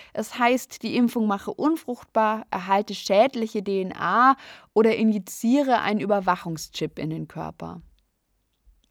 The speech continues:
Ihre Feindbilder sind in die Esoterik eingeschrieben.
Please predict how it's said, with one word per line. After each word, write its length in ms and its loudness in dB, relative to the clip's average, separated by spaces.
Ihre 260 4
Feindbilder 840 0
sind 240 -2
in 160 0
die 120 -2
Esoterik 640 -4
eingeschrieben. 800 -6